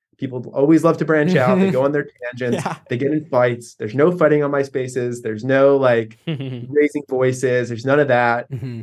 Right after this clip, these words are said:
Speaker 1: Uh, funny stories. I mean, I don't know if we have, like, too many funny stories. I would just think that the really interesting part of our spaces has been, like, when something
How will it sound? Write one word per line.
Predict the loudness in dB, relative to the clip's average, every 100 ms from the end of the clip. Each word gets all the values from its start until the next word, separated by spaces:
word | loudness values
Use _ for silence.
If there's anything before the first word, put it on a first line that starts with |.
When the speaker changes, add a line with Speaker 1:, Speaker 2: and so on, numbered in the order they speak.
| -4
Speaker 1:
Uh, | -2 -2 -4 _ _
funny | -2 2 2
stories. | 2 -2 -2 -2 -4 -6
I | -2
mean, | 2 2 -2 -8 _ _ _ _ _ _ -4
I |
don't | 0
know | 2
if | 2
we | 2
have, | 2 0 2
like, | 0 0 -8 -18
too | -6 0
many | 2 2 0
funny | -2 -2
stories. | -2 -2 0 0
I | 0 2
would | 2
just | 0 0
think | -2 -2
that | -2
the | -4
really | -2 2 2 0
interesting | -4 -6 -6
part | -2 -2
of | 0
our | -2
spaces | -2 -4 -4 -6
has | -2
been, | 0 0
like, | 0 -4 -12 _
when | -4 0
something | 2 0 -2